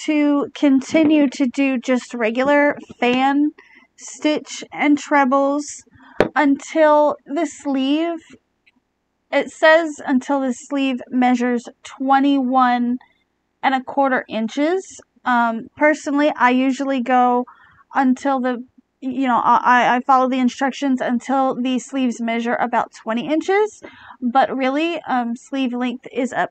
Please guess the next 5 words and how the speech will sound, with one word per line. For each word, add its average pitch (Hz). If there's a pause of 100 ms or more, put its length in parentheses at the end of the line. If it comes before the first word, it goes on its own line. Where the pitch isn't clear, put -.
to -
you. 339 (800)
Um, 247 (2500)
and 269
then 285